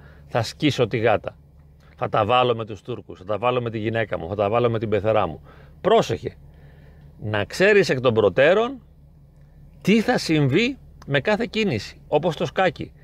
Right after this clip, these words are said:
Να προβλέπεις τις κινήσεις του αντιπάλου, ώστε να μην μπλέξεις.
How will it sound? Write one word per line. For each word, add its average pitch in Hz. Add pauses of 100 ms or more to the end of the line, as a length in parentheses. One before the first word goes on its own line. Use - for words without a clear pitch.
Να 120
προβλέπεις 143 (720)
τις 139
κινήσεις 160
του 165
αντιπάλου, 127 (320)
ώστε 131
να 131
μην 165
μπλέξεις. 135